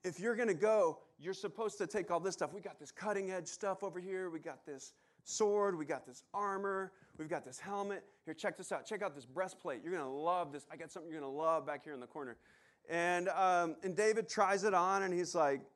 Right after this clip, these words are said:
"Nah, it's not me. I'll stick with what I know. I'll stick with what I have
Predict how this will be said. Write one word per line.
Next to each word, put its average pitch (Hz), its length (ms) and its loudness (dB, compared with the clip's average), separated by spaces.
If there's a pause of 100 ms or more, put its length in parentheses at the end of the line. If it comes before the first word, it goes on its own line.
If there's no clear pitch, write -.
(220)
"Nah, 202 840 -6
it's - 120 -14
not 135 200 -6
me. 107 80 -12 (920)
I'll 165 120 -2
stick 196 320 -6
with 180 180 -8
what 147 160 -4
I 151 120 -2
know. 117 420 -10 (640)
I'll 131 80 -10
stick 160 240 -10
with 156 160 -10
what 143 160 -4
I 117 120 -2 (220)
have 127 420 -6